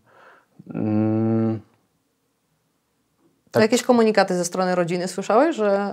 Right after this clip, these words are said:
Speaker 2: em, że te, te, że jesteś taki, właśnie taki wycofany, wyciszony, smutny
Speaker 1: A,
Speaker 2: i że to
Speaker 1: właśnie.
Speaker 2: jest nastoletnie?
Speaker 1: Ciężko powiedzieć, żebym tutaj miał dostawać jakieś komunikaty w tym
Speaker 2: Mhm.
Speaker 1: zakresie z,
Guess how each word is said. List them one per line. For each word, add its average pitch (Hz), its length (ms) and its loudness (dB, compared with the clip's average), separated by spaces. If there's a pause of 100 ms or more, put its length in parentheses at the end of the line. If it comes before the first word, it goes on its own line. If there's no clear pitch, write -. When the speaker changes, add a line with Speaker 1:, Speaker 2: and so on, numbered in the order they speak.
(320)
Speaker 2:
em, 196 520 -8
że 190 120 -10
te, 180 180 0
te, 190 300 2 (140)
że 180 100 0
jesteś 185 260 -4
taki, 180 540 -2 (280)
właśnie 160 220 -6
taki 156 160 -8
wycofany, 180 840 2
wyciszony, 165 440 -2
smutny 190 480 0
Speaker 1:
A, 196 140 2
Speaker 2:
i - 40 -4
że - 60 -4
to - 80 4
Speaker 1:
właśnie. 180 220 2
Speaker 2:
jest 190 100 -4
nastoletnie? 196 500 2 (2500)
Speaker 1:
Ciężko 160 380 4
powiedzieć, 139 360 -2
żebym 127 260 2
tutaj 127 180 2
miał 127 180 4
dostawać 127 380 0
jakieś 117 180 0
komunikaty 107 500 0
w - 20 -8
tym 98 140 -4
Speaker 2:
Mhm. 92 40 -4
Speaker 1:
zakresie 98 580 0
z, 92 120 -6